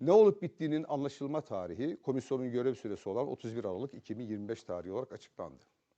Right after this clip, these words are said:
Ve son olarak komisyonda bulunan partilerden üçünün temsilcisi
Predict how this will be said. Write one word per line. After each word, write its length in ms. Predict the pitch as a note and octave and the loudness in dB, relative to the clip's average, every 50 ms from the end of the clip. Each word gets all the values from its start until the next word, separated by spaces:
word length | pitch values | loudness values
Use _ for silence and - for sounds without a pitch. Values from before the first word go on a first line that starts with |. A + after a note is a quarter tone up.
| _ _ _ - | _ _ _ 0
Ve 240 | G3 A3+ A3+ G#3+ - - | 0 2 2 0 -2 -4
son 260 | - - G3 A3 G3 | -2 2 2 4 4
olarak 420 | D#3 A2+ G2+ G2 C3+ E3 - - | 2 0 0 0 0 -2 -2 -2
komisyonda 760 | - D3 D#3+ E3 - - - C3 A#2+ G#2 F#2+ A#2+ D#3+ F#3+ - _ _ _ _ _ - | -4 -2 -2 -2 -4 -4 -6 -4 -4 -4 -2 -2 -4 -4 -6 _ _ _ _ _ -8
bulunan 380 | B2 A#2+ G#2+ G2 G2 G2+ G#2+ G2+ | -6 -6 -6 -6 -6 -8 -10 -10
partilerden 680 | - - A2+ G#2+ G#2 - - G#2+ G#2 G2 F#2 A#2+ A2+ - | -10 -8 -8 -8 -8 -8 -8 -8 -6 -6 -6 -8 -8 -6
üçünün 400 | - F#3 - - D3 A#2+ A#2 G#2+ | -8 -8 -6 -6 -6 -4 -4 -6
temsilcisi 840 | G2+ - A#2 G#2 G2+ - - G2+ F2 F2+ F#2 - - D3+ F3 G3+ - | -6 -6 -8 -8 -8 -8 -14 -16 -14 -14 -14 -10 -4 -2 -2 -2 -2